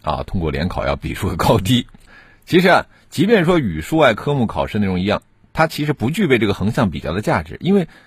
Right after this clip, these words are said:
高考实行的是分省按计划录取，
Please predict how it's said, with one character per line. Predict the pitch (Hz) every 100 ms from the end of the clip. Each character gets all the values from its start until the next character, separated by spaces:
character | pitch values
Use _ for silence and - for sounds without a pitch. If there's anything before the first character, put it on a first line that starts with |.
| -
高 | 220 254
考 | 113 76
实 | - 131
行 | 110 110
的 | 110
是 | 104 85 - _
分 | - - 269 269
省 | 208 - - -
按 | 175 143 113
计 | - 156
划 | 92 78
录 | 69
取， | 65 60